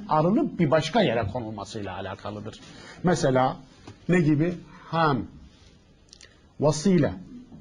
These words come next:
saibe. Kur'an'da sayılıyor bunlar. Neydi bunlar? Üst üste bir hayvan ikiz doğurursa o hayvanı kulağını kesiyorlar,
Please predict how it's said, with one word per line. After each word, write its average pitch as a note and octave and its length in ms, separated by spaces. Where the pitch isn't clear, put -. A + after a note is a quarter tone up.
saibe. E3 680
Kur'an'da F3+ 400
sayılıyor F3+ 460
bunlar. C3+ 280
Neydi F#3 300
bunlar? D3+ 320
Üst C4+ 300
üste F#3+ 300
bir B3+ 120
hayvan E3+ 460
ikiz G3 340
doğurursa G#3+ 720
o C4 160
hayvanı F3+ 520
kulağını F#3+ 440
kesiyorlar, A#3+ 760